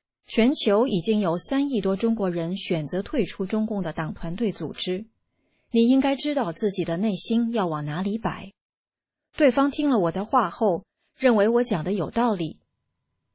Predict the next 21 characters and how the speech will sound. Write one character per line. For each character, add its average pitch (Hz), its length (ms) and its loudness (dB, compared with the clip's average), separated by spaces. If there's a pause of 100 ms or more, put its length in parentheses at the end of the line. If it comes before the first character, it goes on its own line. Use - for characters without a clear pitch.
王 190 160 4
老 196 140 2
太 202 260 0
又 254 160 0
给 170 160 -4
他 208 160 -6
讲 160 240 -2
了 170 160 0
法 175 180 -2
轮 165 160 -4
功 240 240 4
修 233 240 -2
炼 196 260 0
真 254 260 0
善 226 260 -2
忍， - 320 -8 (260)
教 196 220 0
人 175 180 -2
做 226 200 -2
好 147 240 -4
人， 156 400 -6